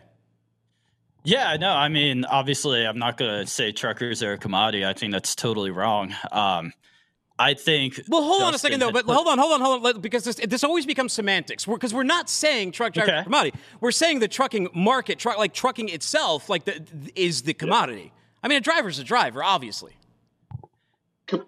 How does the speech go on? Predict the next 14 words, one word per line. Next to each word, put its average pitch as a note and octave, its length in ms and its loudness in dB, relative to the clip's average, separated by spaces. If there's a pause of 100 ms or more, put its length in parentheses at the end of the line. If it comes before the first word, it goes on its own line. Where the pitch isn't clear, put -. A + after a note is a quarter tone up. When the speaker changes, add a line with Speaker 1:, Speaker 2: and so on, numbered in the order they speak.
(160)
Speaker 1:
Yeah, G#3 380 4
Speaker 3:
yeah, D3 80 0
Speaker 1:
I, D#3 80 0
I D3+ 100 0
Speaker 3:
capacity G3+ 400 2
Speaker 1:
think E3 120 4
Speaker 3:
is - 0 - (120)
Speaker 1:
just C#3 140 0
to E3 40 0
Speaker 3:
interchangeable C3 500 2
to, A#2 180 2
to A#2+ 160 -6
some A#2 240 0
degree. D#2 460 -4